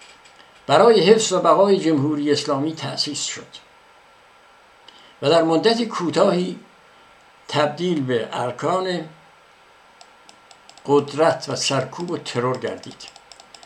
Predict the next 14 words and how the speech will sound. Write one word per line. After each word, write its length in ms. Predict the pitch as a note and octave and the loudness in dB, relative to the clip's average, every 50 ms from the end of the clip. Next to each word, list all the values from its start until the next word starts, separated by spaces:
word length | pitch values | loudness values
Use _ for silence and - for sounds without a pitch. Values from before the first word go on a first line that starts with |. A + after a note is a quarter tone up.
| - _ - | -20 _ -4
و 100 | C3+ C#3 | -2 0
هنوز 340 | C#3+ E3 G3+ A#3+ B3+ A3 - | 2 2 2 2 0 -2 -4
بعد 260 | - A3 G3+ G3+ G3 | -2 0 0 2 2
از 180 | F3+ C#3 - - | 0 -4 -4 -6
چهار 280 | - - F#3 A3+ A3+ | -4 0 0 0 0
دهه 360 | - - D3 D3 D#3 D#3+ E3 - - - _ _ _ _ _ _ - - | 0 0 0 0 0 -2 -4 -8 -16 -20 _ _ _ _ _ _ -14 -6
مهار 380 | C3 C3 B2 C3+ E3 F3+ F3 D#3+ | -4 -2 2 2 2 2 2 2
آن 300 | C#3+ C#3 D3+ F3 F3+ F#3 - - - _ _ _ _ _ _ _ _ _ _ _ _ | 0 0 0 -2 -4 -8 -14 -18 -20 _ _ _ _ _ _ _ _ _ _ _ _
به 100 | - C#3 | -4 0
دست 300 | C#3 D#3+ D#3+ - - - | 2 4 2 2 0 -2
رهبری 680 | F3+ D3 B2 B2 B2 - - - C3+ C3 B2+ D3 F3 E3+ | -4 -2 0 0 -2 -2 -2 -4 -6 -4 -2 -2 0 0
ولایت 440 | C#3+ B2 B2+ A#2 A2+ A2+ A2 - - | 0 0 0 -2 -2 -2 -4 -8 -10
فقیه 400 | - - A2 G#2+ A2+ C#3+ E3+ F3 E3+ - _ _ _ _ _ - _ _ _ - | -14 -12 -12 -8 -6 -6 -6 -6 -10 -16 _ _ _ _ _ -20 _ _ _ -4
و 140 | A#2+ B2 | -2 -2